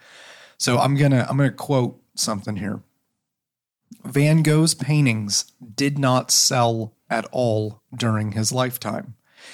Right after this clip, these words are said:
during which he was generally considered a madman and a failure. Although some collectors recognized the value of his work, his fame came only after his death,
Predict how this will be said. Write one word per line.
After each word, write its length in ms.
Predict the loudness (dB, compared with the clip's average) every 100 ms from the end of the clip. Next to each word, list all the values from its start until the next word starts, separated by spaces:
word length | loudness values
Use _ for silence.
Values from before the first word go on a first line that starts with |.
| -20 _ -4
during 440 | 2 4 6 4
which 340 | 4 2 0 -4
he 180 | -4 -2
was 340 | 2 2 2 -2
generally 640 | -2 2 4 4 4 0
considered 760 | -2 -4 -2 0 0 2 0 0
a 80 | -4
madman 840 | 0 2 2 0 0 2 2 0 -2
and 180 | -4 -2
a 60 | -4
failure. 640 | -2 -2 0 -2 -4 -6 -12 -20 -20 -20 -4
Although 300 | 0 2 2
some 580 | 2 2 4 4 2 0
collectors 720 | -2 0 0 -2 -2 0 2 0
recognized 800 | 0 0 0 -2 0 0 0 -2
the 80 |
value 460 | 0 2 2 0 -4
of 160 | -4 -4
his 200 | -4 -4
work, 520 | 0 0 0 -8 -20 -20 -20 _
his 280 | -6 -2 -2
fame 560 | -4 -4 0 0 -2 -2
came 420 | -2 -2 -2 -4 -4
only 460 | 0 2 2 0
after 480 | 0 -2 -4 -6 -6
his 220 | -4 -6 -8
death, 560 | -6 -2 -2 -4 -14